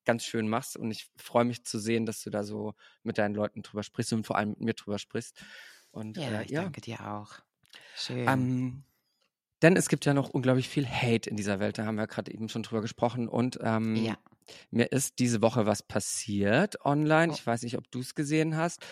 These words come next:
Speaker 1: Ähm, es gibt so ein paar Idioten online und ich wollte mit dir mal über Online-Hate sprechen.
Speaker 2: Gibt es die? Gibt es
Speaker 1: Ach.
Speaker 2: Idioten online?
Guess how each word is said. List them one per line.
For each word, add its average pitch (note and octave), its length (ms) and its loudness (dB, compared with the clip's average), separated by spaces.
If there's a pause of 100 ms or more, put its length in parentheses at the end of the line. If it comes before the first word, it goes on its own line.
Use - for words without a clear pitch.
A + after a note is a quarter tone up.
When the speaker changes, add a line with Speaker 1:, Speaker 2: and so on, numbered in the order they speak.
(600)
Speaker 1:
Ähm, A#2+ 680 2
es - 160 -8
gibt - 240 -2
so C#3+ 100 0
ein B2+ 80 2
paar A#2+ 300 0
Idioten B2+ 560 2
online A2 680 2
und A#2 200 2
ich A2+ 100 -8
wollte A#2 220 4
mit A#2+ 100 -4
dir A#2+ 80 4
mal A2+ 160 2
über G#2+ 300 0 (100)
Online-Hate A2+ 840 2
sprechen. D#3 540 0
Speaker 2:
Gibt C#3+ 60 2
es - 160 2
die? A2 360 -4
Gibt - 220 -4
es - 260 -2
Speaker 1:
Ach. D3+ 120 8
Speaker 2:
Idioten A2+ 340 0
online? A2+ 580 -2